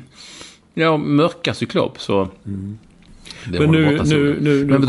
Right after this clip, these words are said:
Speaker 2: kommer
Speaker 1: blåste, blåste det också då? För det ble-, var det Malmöväder, så blåser det ju.
Speaker 2: Nej, men ibland, det blåser inte riktigt. Om det, om det är sånt Malmöväder, när det är liksom, som jag, eller som vi sa när jag var liten, suggregn, det som inte är...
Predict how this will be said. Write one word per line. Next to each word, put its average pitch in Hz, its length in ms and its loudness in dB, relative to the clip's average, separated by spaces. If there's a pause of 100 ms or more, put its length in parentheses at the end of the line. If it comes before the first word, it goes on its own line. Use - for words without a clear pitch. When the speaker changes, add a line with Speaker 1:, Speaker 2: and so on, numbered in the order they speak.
Speaker 2:
kommer 120 140 2
Speaker 1:
blåste, 135 440 2
blåste 131 600 0
det 95 60 0
också - 260 -4
då? 85 340 -2
För 107 100 -4
det 98 120 -2
ble-, 107 300 -4
var 107 120 -2
det 107 80 0
Malmöväder, 107 520 0
så 95 140 -4
blåser 101 520 -4
det 95 80 -8
ju. - 80 -10 (580)
Speaker 2:
Nej, 98 460 -8
men 110 200 -8
ibland, 113 460 -4
det 113 120 -6
blåser 120 460 -4
inte 127 140 -6
riktigt. 123 320 -6
Om 127 180 -4
det, 131 300 -2
om 156 140 -2
det 160 60 0
är 156 40 2
sånt 190 340 -2
Malmöväder, 131 600 0
när 117 160 -4
det 117 140 -4
är 110 40 -6
liksom, 110 360 -6 (240)
som 123 200 -4
jag, 107 340 -2
eller 120 220 -6
som 117 200 -8
vi 117 120 -4
sa 120 200 -8
när 113 120 -6
jag 117 160 -4
var - 60 -14
liten, - 280 -10
suggregn, 135 1040 -2
det 120 160 -4
som 117 180 -6
inte 139 200 -6
är... 123 380 -6